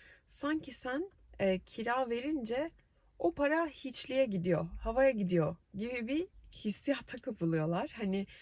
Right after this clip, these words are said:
o eve geçici olarak oturmanın karşılığı olarak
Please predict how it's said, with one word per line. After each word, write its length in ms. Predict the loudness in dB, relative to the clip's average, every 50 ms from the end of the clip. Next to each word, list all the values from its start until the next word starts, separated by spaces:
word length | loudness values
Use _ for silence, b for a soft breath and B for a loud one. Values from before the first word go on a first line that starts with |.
| B B B B B B B -20 _ _ 6
o 160 | 8 8 8 8
eve 240 | 6 0 2 2 0
geçici 440 | 0 0 -4 -4 -4 -6 -4 -2 -2
olarak 380 | -2 0 -2 -2 -4 -4 -4 -6
oturmanın 520 | -6 -4 -4 -4 -4 -4 -4 -4 -6 -6
karşılığı 640 | -6 -6 -4 -4 -2 -2 -4 -6 -4 -4 -4 -4 -2
olarak 580 | -2 0 2 2 2 2 0 -2 _ -8 -20